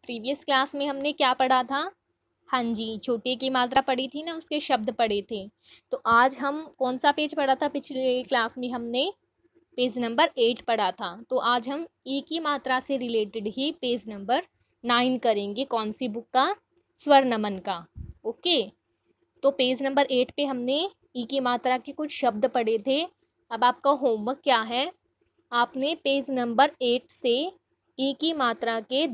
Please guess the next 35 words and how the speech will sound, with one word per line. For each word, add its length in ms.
दस 380
शब्द 360
अपनी 320
नोटबुक 520
में 160
सुंदर 280
सुंदर 340
राइटिंग 420
में 100
लिखने 340
हैं। 260
ओके, 440
उसके 300
बाद 260
आप 180
पेज 200
नंबर 260
नाइन 340
देखेंगे, 520
इस 280
पे 200
भी 260
ई 160
की 120
मात्रा 420
के 160
शब्द 360
हैं। 200
कौन 200
सी 160
की 140
मात्रा 320
होती 280
है 80
ये? 380